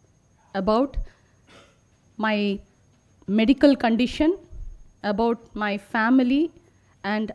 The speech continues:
other doubted issues. അതിനുവേണ്ടിയാണ്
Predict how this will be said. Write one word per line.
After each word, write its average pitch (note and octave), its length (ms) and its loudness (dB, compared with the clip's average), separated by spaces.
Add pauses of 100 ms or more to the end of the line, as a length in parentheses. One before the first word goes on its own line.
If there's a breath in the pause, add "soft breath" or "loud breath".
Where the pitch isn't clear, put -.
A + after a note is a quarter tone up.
(200)
other A#3 340 4 (420)
doubted A#3+ 540 2
issues. D#3 420 -4 (960)
അതിനുവേണ്ടിയാണ് B3 680 0